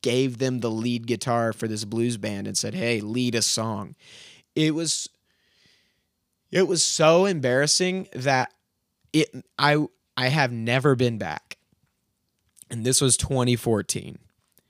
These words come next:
And I was so humiliated that I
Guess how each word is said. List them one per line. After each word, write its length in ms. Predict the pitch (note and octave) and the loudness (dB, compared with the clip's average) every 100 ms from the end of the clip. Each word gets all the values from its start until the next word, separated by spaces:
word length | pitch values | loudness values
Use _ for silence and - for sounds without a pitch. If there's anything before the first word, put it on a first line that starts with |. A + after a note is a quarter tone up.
| _ _ _ _ _ _ _ | _ _ _ _ _ _ _
And 600 | C3+ C3 B2+ B2+ B2 A#2+ - _ _ _ _ _ _ _ _ _ | -2 2 2 2 0 -4 -10 _ _ _ _ _ _ _ _ _
I 200 | - C#3+ | 2 6
was 200 | D#3+ D#3+ | 6 4
so 380 | - - D#3 E3+ | 2 4 6 6
humiliated 1040 | G3+ A3 F#3 E3 D#3+ C3+ G#2 F#2 F2+ E2+ - _ _ _ _ - | 6 2 4 6 6 4 2 -4 -8 -12 -20 _ _ _ _ -6
that 300 | B2+ C3+ B2+ | 2 4 4
I 180 | C3+ C3+ | 2 2